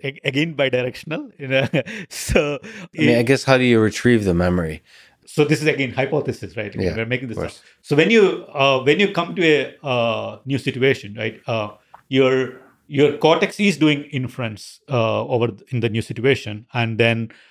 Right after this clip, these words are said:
Speaker 1: uh, of course, hippocampus is connected to different parts of the cortex, uh, and, and you have this deja vu situation, right? <laughs>
Speaker 2: Mm-hmm.
Speaker 1: "Okay, I have seen this thing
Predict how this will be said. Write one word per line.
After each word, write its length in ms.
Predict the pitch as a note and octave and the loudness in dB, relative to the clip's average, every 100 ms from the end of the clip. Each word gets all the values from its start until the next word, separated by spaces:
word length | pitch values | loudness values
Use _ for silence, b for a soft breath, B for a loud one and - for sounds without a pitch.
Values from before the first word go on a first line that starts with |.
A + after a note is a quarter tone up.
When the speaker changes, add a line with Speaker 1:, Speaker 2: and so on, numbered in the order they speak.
| b - | b -2
Speaker 1:
uh, 180 | A#2+ | 0
of 200 | A#2 B2 | 0 -2
course, 180 | - D3+ | 2 2
hippocampus 520 | - C#3 D3+ D3 D#3 - | 2 0 2 2 2 0
is 100 | - | -2
connected 460 | B2 B2+ - D3 | 0 0 0 -2
to 60 | A#2 | 0
different 320 | A#2 - B2+ | -2 0 -2
parts 240 | A#2+ A#2 | -2 -4
of 80 | A#2 | -6
the 80 | G#2+ | -10
cortex, 520 | - G#2 B2+ A#2+ - _ | -10 -14 -14 -20 -20 _
uh, 240 | C#3+ A2+ A2 A2+ b b b | -2 -2 -4 -10 b b b
and, 380 | C3+ C3+ C3+ - _ _ | 2 2 -2 -10 _ _
and 240 | C3 C3+ C3+ | 0 2 4
you 140 | D3+ | 2
have 340 | D3+ F3+ F#3+ D#3+ | 4 4 4 2
this 220 | C#3 - _ A2+ | -4 -4 _ -2
deja 340 | B2 B2 B2 | -2 0 0
vu 160 | C#3+ G#3 | 0 0
situation, 600 | D#3+ C#3+ B2 - G2 G#2+ | 0 2 0 -2 -16 -8
right? 320 | A2+ B2+ B2 | -2 -2 2
<laughs> 0 | |
Speaker 2:
Mm-hmm. 500 | D#3 C#3 B2+ B2 - | 4 4 2 -2 4
Speaker 1:
"Okay, 360 | A#3+ A3+ G3 D3 | 6 6 4 4
I 100 | F3+ | 4
have 140 | G3 | 2
seen 220 | - G#3 | 0 0
this 200 | F#3+ F#3+ | 0 0
thing 460 | - E3 D#3+ - | -4 -4 -4 -8